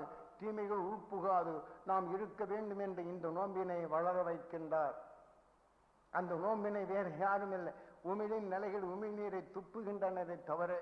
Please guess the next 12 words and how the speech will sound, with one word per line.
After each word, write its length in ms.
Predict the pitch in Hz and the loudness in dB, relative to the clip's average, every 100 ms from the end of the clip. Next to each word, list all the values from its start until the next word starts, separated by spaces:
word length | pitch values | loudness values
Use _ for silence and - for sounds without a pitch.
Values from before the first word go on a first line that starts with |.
| - - - - | -4 -14 -10 -2
எதையும் 340 | 175 196 196 196 | 0 0 0 0
விழுங்கக்கூடாது 840 | 180 190 185 180 - 170 160 156 156 | 0 0 0 -2 -2 2 4 4 0
என்று. 200 | 151 147 - - - - _ _ _ - - - 170 | -4 -8 -14 -20 -20 -20 _ _ _ -20 -8 4 4
ஆக 120 | 175 185 165 | 4 2 -2
எவ்வாறு 340 | 185 208 208 202 | 2 4 6 4
இது 100 | 190 180 | 0 0
விழுங்கக்கூடாது 800 | 202 220 214 - 190 196 185 175 | -2 0 -2 -2 0 2 2 2
என்ற 120 | 170 156 165 | -2 -2 0
நிலைகளை 360 | 196 180 175 151 - - - - | 0 -2 -2 -4 -10 -20 -10 0
அவர் 240 | 147 156 - | 0 0 -2
சொல்லியுள்ளார். 760 | 151 156 170 147 143 135 127 - - - - - - | -4 -4 -6 -4 -2 0 0 -4 -16 -20 -20 -2 4
ஆக 120 | 180 | 4